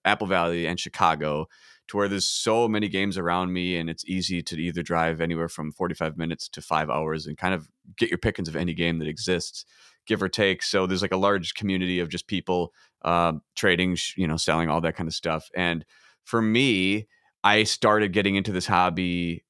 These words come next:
you know, I mean, when I was a kid, kid, teenager when I started playing, but the first one I ever bought was a Star Trek Pro in, uh, I don't know, twenty fourteen, twenty fifteen, something like that. And my, the game I wanted to have for me, like, my grail pin was Lord of the Rings, and I got it.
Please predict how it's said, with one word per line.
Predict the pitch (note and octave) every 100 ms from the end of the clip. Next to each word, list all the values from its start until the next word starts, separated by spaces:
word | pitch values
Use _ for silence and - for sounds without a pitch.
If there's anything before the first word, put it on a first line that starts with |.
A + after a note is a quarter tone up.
| -
you | F#2
know, | F2+
I | A2+
mean, | A#2
when | A2+
I |
was | F2+
a |
kid, | E2+ C3+ G2 F2 - _ -
kid, | - D2 -
teenager | B2+ A2+ G2+ F2+
when | E2+
I |
started | D#2 F#2 D#2
playing, | - A#2 F2+
but | D#2
the | -
first | - F#2+ F#2
one | F#2
I | D#2+
ever | D#2+ E2
bought | F2 E2+ -
was | D#2
a |
Star | D#2 F2+ D#2+
Trek | - D2+ _
Pro | - F#2 E2 D#2 D#2+ -
in, | D#2 D2+ D2+ D#2 - _ _ _ _ -
uh, | D#2+
I | D2 D2 C#2+
don't | D#2
know, | -
twenty | - D#2 D#2+
fourteen, | - - - - E2+ - F2
twenty | - E2
fifteen, | D#2+ - - F2
something | E2 -
like | E2+ E2
that. | E2 E2 - _ _ _ _ G2+
And | G2 F#2 F2
my, | F#2 F#2
the | F#2
game | G2+ F#2
I |
wanted | F2+ F2+ F2 E2
to | F#2 D#2+
have | F#2 F#2 D#2 D#2 F2 -
for | -
me, | G2 F#2+ F2
like, | D#2 F2
my | F#2+
grail | F2 G2 F2
pin | F2 D#2
was | D#2 E2
Lord | F2 E2
of |
the | E2
Rings, | F2 E2 E2+ F2+
and | E2
I |
got | E2 E2 D#2+
it. | E2+